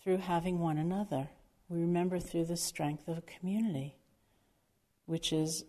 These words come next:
really an extraordinary gift. I'll close with this little story of something that just happened to me recently where, um, I'm going to New York City tomorrow, and I'm gonna be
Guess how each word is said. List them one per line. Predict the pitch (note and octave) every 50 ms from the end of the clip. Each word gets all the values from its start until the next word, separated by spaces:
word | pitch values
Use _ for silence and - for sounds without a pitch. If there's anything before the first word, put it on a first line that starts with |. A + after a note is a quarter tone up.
| - -
really | E3 D#3+ E3 E3 E3+ E3+ F3 F3+ -
an | - E3 D#3+
extraordinary | E3 D#3+ - - - - C#3+ C#3+ D3 D3+ D#3 D#3 D#3+ D#3+ -
gift. | - - E3 - D#3 - - - - - - _ _ _ _ _ _ _ _ _ _ _ _ _ _ _ _ _ _ _ _ _ -
I'll | D#3 D#3
close | D3+ - - E3 D#3+ D#3 -
with | E3+ D#3+ -
this | E3 D3 - - - - - - - - - - - _ _ _ _ _ _ _ -
little | D#3 E3 D#3+ D#3
story | - - - - - F3 F#3 F#3 F3+ D#3+
of | D3 D3
something | - - G#3+ F3 D#3+ F3+ E3 D#3+
that | D#3 D3+ -
just | - D3+ -
happened | - D#3 C#3+ D3+ - D#3 D#3 - D#3 -
to | - E3
me | D#3 D3+ D3+
recently | D3+ F3 F#3 - G3+ D#3+ D3+ D3+ D3+ D3+ D3
where, | D#3 D#3 D#3 D#3 D#3+ - - - - - - - - - - - _ _ _ _ _ _ -
um, | E3 E3 D#3+ D#3 D#3 D#3 D3+ D3 - - - - - _ _ _ _ _ _ _ _ -
I'm | F3 D3+
going | E3+ F3 F3+ G3 G#3+ G#3
to | - - F3+
New | E3+ E3
York | D#3+ D#3+ D#3+ D#3 -
City | - - E3 D3 D3+
tomorrow, | D3+ - - - E3 C#3+ C3 C3+ C3 C3 C3+ D3 F3+ G#3 - - -
and | - D3+ D3+
I'm | D3+ D3 D3
gonna | C#3+ - E3 D#3 D3
be | D3 D#3+ D3+ D3 C3+ A#2+ -